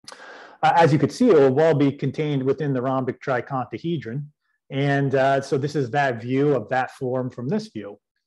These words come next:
So, I mean, that, that view, all we're doing here now, of course, is connecting the vertices of the icosa and the dodeca, um, to create these diamond-shaped face. So it is the culminating form, and it is part of the earth grid, as I described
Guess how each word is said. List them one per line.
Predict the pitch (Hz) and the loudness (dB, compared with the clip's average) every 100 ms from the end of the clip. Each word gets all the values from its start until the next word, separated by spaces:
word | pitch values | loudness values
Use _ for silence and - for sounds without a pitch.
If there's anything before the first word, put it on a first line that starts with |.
| _ _ _ _ - - - - | _ _ _ _ -20 -20 -20 -18
So, | - 196 185 | 2 6 6
I | 190 | 6
mean, | 185 170 | 4 4
that, | 202 208 165 | 4 2 2
that | 233 185 | 0 2
view, | 202 208 202 - | 2 4 2 2
all | 175 214 | 2 4
we're | 214 | 2
doing | 156 185 190 175 | 2 2 2 0
here | 165 175 | 0 0
now, | 156 156 | 0 -2
of | 151 | -2
course, | - 156 156 | 0 0 0
is | 135 | -8
connecting | - 135 143 151 135 | -6 -6 -4 -4 -4
the | 107 | -2
vertices | 131 139 139 - 147 147 143 - | 0 0 -2 -4 -2 -2 -4 -6
of | 151 131 113 113 | -2 0 -2 -4
the | 123 120 | -2 -2
icosa | 123 123 - 131 - 139 127 120 | -2 -6 -4 -4 -4 -4 -4 -4
and | 117 | -6
the | 107 | -8
dodeca, | 123 117 160 - 117 127 _ _ _ - | -6 -4 -4 -4 -8 -8 _ _ _ -4
um, | 127 131 131 | 0 0 0
to | - 151 147 147 | -2 2 2 0
create | 147 151 147 | -2 -2 -2
these | 151 127 | -4 -4
diamond-shaped | 143 147 143 131 151 143 143 | -4 -2 -2 -2 -2 -2 -2
face. | 185 135 101 | -2 -2 -4
So | - 120 | -6 -4
it | 123 | -2
is | 165 156 | -2 -2
the | |
culminating | 156 160 151 143 139 135 123 | -6 -4 -4 -2 -2 -2 -4
form, | - 123 131 135 | -6 -4 -4 -4
and | 120 | -2
it | |
is | 143 156 | -2 -4
part | - 135 127 | -4 -4 -2
of | |
the | 117 120 | -4 -2
earth | 127 - | -4 -6
grid, | - 127 127 | -4 -4 -4
as | 110 | -8
I | 113 | -10
described | 113 110 - 127 123 117 | -10 -14 -6 -4 -2 -4